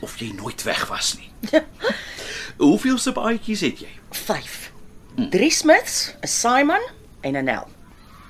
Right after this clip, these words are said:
Speaker 2: Hoe lyk dit daar aan jou kant? Enige nuwe kinders?
Speaker 1: Net Hans ter Blanche. Die ander kinders was almal verlede jaar hier.
Speaker 2: O, so, hoeveel kinders is nou al te saam by jou?
Speaker 1: Eh, laat ek sien. Daar's drieëndertig al te saam,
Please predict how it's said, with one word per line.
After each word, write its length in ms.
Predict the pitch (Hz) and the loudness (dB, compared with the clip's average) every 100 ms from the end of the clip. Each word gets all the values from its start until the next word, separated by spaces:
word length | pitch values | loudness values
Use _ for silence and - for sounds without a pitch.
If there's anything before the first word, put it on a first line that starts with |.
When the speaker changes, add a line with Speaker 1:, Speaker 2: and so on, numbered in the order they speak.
| - - - | -20 -20 -2
Speaker 2:
Hoe 120 | 208 | 0
lyk 160 | 233 240 | 0 0
dit 100 | 233 | 0
daar 140 | 220 | 2
aan 80 | 208 | 2
jou 160 | 151 233 | 0 -2
kant? 340 | - 147 127 - - | -2 -2 -6 -14 -6
Enige 300 | 220 233 240 | -4 -4 -2
nuwe 240 | 233 220 | -2 -2
kinders? 440 | 320 427 - - - - - - - - 127 160 | -4 -6 -6 -10 -12 -14 -14 -16 -16 -14 -12 0
Speaker 1:
Net 200 | 190 220 | 4 4
Hans 340 | 110 110 101 | 4 4 2
ter 160 | - 95 | 0 -2
Blanche. 500 | - - - - - - - - | -4 -10 -10 -10 -10 -12 -16 4
Die 140 | 143 | 6
ander 260 | 190 226 220 | 8 8 4
kinders 300 | 190 151 - | 4 2 2
was 140 | 107 - | 0 -4
almal 280 | 107 92 | -4 -4
verlede 380 | - 82 78 82 | -6 -8 -8 -6
jaar 240 | 76 - - | -8 -10 -14
hier. 340 | - - - - - | -14 -16 -16 -18 -10
Speaker 2:
O, 760 | 147 147 208 277 320 269 160 135 - - - - - | -6 -2 -2 -2 -4 -4 -6 -10 -16 -18 -18 -18 -12
so, 420 | - 185 180 175 - - - - - | -2 4 6 4 0 -16 -20 -20 -10
hoeveel 260 | - 208 370 | -4 0 0
kinders 300 | 381 349 330 | 2 2 0
is 100 | 294 | 2
nou 160 | 233 226 | 2 2
al 100 | 233 | 0
te 100 | 233 | -2
saam 280 | 311 440 539 | -2 -2 -2
by 80 | 170 | -6
jou? 180 | 139 - - - - - - - | -8 -12 -16 -16 -16 -16 -16 -12
Speaker 1:
Eh, 400 | 120 123 107 82 - - - - | -10 -6 -6 -6 -10 -14 -14 -10
laat 180 | 71 - | -10 -8
ek 100 | - | -4
sien. 380 | - 202 220 - - - - - - - - | 0 4 4 0 -8 -16 -16 -16 -16 -12 0
Daar's 240 | 113 107 - | 0 2 2
drieëndertig 760 | 120 135 107 104 120 - - | 6 6 6 4 4 0 -6
al 140 | - 92 | -6 -6
te 120 | 92 | -6
saam, 460 | - 143 190 214 | 0 0 0 -2